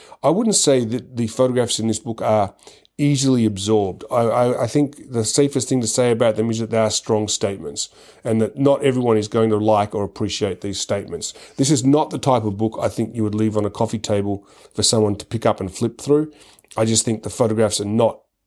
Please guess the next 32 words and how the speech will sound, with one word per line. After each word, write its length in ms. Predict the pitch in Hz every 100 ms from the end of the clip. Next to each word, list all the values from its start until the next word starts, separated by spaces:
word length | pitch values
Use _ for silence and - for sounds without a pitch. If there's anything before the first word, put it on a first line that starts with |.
| _ 120
you 120 | 131
know, 180 | 117 107
they're 180 | 107 135
not 320 | 147 147 117
really 540 | 123 131 123 117 104 - _ - - - -
the 80 | 110
sort 240 | 139 123
of 100 | 110
thing 200 | 135 123
that 100 | 113
leave 280 | 120 123 113
you 100 | 110
feeling 600 | - 131 117 110 110 - 131
with 160 | 110
a 40 | 107
good 240 | 120 113
feeling 460 | 147 156 185 185 - -
bec-, 320 | 113 - -
bec-, 300 | 120 107 117
because 340 | 117 127 127
of 300 | 113 104 - -
the 240 | - 120
content 500 | - 113 110 127 110
in 140 | 123 139
them, 200 | 165 - - -
because 280 | 98 127
of 60 | 113
the 80 | 110
statement 420 | - 117 110 107
that 140 | 107
they're 140 | 110 110
making. 480 | 110 117 143 156